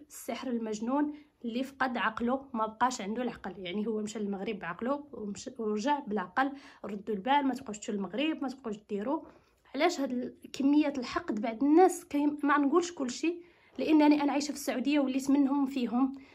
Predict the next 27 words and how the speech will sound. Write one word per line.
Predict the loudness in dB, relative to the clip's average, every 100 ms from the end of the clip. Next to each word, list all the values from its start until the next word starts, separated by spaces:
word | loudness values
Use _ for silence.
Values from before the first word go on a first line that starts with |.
| _
ما | -6
نقدرش | -4 -4 -2
نعمم | 0 0 0 0
كلشي، | -2 -4 -4 -6 -8 -18 -20 -10
وكاع | -2 -2 -2
كاينين | -2 2 2 4
ناس | 2 2 -2
سعوديين | -4 -4 0 0 0 0 -4
الله | -6
يعمرها | -4 -4 -2 -2 -4
دار، | -2 -4 -6 -18 -20 _
والحمد | -8 -4 -2
لله | -2 -2 -4
انا | -4 -4 -2
عايشه | -2 -2 -2
مع | -4
ناس | -6 -6 -8
الله | -6
يعمرها | -4 -4 -4
دار، | -4 -6 -6 -16 -20 -20 _
وتعاشرت | -6 -4 -4 -6 -6 -4 -4 -4 -4
مع | -2
ناس | -4 -6
سعوديين | -10 -6 -6
الله | -6 -6
يعمرها | -6 -2 -2 -4 -4
دار | -4